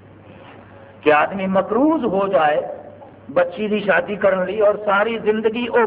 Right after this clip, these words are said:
قرض پھر اتار نہ سکے۔ یعنی اسی کدی تے لوگاں دے تانیاں تو ڈردے ہوئے ہیں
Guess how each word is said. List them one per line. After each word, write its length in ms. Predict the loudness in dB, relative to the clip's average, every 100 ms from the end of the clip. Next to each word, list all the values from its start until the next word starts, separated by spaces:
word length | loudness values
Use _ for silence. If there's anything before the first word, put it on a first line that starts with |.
| 2
قرض 280 | -2 -2
پھر 120 | -2 -2
اتار 460 | -2 -2 0 0
نہ 140 | 0 0 -2
سکے۔ 200 | -6 -10 -16 -20 -20 -20 -20 -20 -20 -20 -20 -20 -20 -20 -20 -20 -20 -20 -18
یعنی 340 | 0 0 2 2
اسی 380 | 0 -2 -6 -8 -10 -14 -20 -20 -20 -20 -20 -20 -2
کدی 240 | 0 0
تے 140 | 0 0
لوگاں 340 | 4 4 2
دے 120 | 0
تانیاں 440 | -2 0 0 0 0
تو 120 | 0
ڈردے 360 | 2 0 0 -2
ہوئے 140 | -2
ہیں 100 | -6